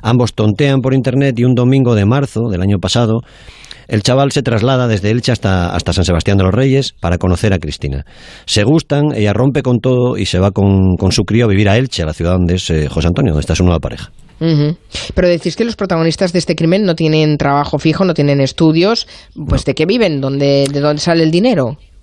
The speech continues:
Speaker 1: Cristina, la madre del bebé, de niño, de Aaron, había trabajado de cajera, de camarera, también en algunas tiendas de perfumería en Madrid. José Antonio, su nueva pareja, el que iba a ejercer de padrastro del chaval, había sido pinche de cocina, pintor, había trabajado alguna vez en el campo, en algún almacén, nada fijo.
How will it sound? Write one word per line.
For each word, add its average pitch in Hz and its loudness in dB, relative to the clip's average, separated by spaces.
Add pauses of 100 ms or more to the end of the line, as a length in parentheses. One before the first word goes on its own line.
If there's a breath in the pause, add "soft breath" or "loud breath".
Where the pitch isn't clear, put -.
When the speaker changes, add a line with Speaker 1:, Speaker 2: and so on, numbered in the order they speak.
(140)
Speaker 1:
Cristina, 147 2
la 110 2
madre 135 0
del 117 0
bebé, 131 2
de 113 2
niño, 131 2
de 117 0
Aaron, 123 2
había 123 2
trabajado 127 0
de 117 0
cajera, 127 0
de 113 0
camarera, 120 0
también 110 2
en 120 2
algunas 110 0
tiendas 104 0
de 92 -2
perfumería 92 0
en 90 4
Madrid. 101 2
José 90 0
Antonio, 117 2
su 90 -6
nueva 92 2
pareja, 110 -2 (320 soft breath)
el 82 -2
que 95 -2
iba 101 2
a 92 0
ejercer 92 -2
de 90 2
padrastro 85 -2
del 82 0
chaval, 107 2 (440 loud breath)
había 104 0
sido 107 2
pinche 92 -2
de 87 0
cocina, 120 0
pintor, 98 0
había 117 0
trabajado 107 0
alguna 95 0
vez 92 -2
en 85 0
el 82 0
campo, 101 0
en 90 -2
algún 95 2
almacén, 98 2
nada 104 2
fijo. 82 -4